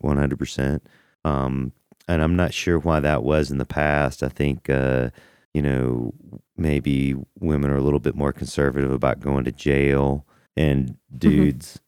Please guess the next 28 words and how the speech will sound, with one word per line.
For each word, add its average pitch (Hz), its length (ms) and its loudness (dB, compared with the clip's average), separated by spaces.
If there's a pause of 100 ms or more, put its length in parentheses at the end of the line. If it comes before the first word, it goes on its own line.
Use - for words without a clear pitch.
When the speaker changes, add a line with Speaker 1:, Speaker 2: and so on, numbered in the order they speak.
Speaker 1:
right? 78 500 2
They're 73 220 2
like, 60 180 -2
"I'm 135 260 2
not 71 260 -2
gonna 57 200 -2
get - 320 -6
busted," - 320 -2 (180)
Speaker 2:
Yeah. - 280 2 (120)
Speaker 1:
right? 101 440 0
Or 101 140 0
something, 82 520 0
you 101 140 -2
know, 73 320 0 (100)
in 92 140 0
the 69 80 -2
private 71 340 0
market 69 320 -2
industry 67 400 -2
days. 64 440 -2
Speaker 2:
Mm-hmm. 185 300 2 (120)
Speaker 1:
But 78 100 0
now 82 220 2
that 76 100 0
it's 69 160 -4
a 78 60 -6
legal 80 300 2
industry, 73 680 0